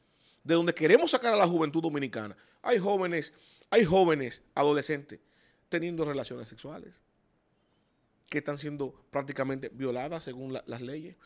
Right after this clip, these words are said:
¿Por qué usted hace un programa para prevenir eso? Que es, que no deberían estar teniendo relaciones a esa altura de, de edad, que le compete a la juventud. Vamos a hacer un programa de prevención de embarazo en adolescentes, coordinado con, con,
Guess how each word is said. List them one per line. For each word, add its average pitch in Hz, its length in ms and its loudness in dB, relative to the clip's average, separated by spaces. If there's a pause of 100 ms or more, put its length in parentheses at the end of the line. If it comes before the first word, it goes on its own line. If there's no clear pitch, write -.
(160)
¿Por - 100 -10
qué 247 60 -14
usted 262 120 -2
hace 214 140 -2
un 196 60 -8
programa 147 440 -4 (300)
para 143 180 -4
prevenir 135 360 -4
eso? - 240 -18 (520)
Que 185 100 2
es, 165 120 0
que 165 200 0
no 175 120 0
deberían 175 300 4
estar 156 160 -4
teniendo 156 240 -6
relaciones 143 320 -8
a - 20 -10
esa 135 120 -10
altura 131 240 -8
de, 113 220 -6
de 117 160 -4
edad, 101 220 -10 (220)
que 110 120 -4
le 117 100 0
compete 117 380 -2
a 113 40 0
la 110 40 -2
juventud. 104 340 -10 (280)
Vamos 135 140 -10
a - 80 -6
hacer 165 80 -8
un 165 60 -10
programa 160 420 -2
de 131 100 -8
prevención 113 440 -10
de 143 60 -10
embarazo 131 340 -10
en 123 60 -14
adolescentes, 117 480 -16 (960)
coordinado 131 600 0
con, 117 300 -14
con, 110 280 -14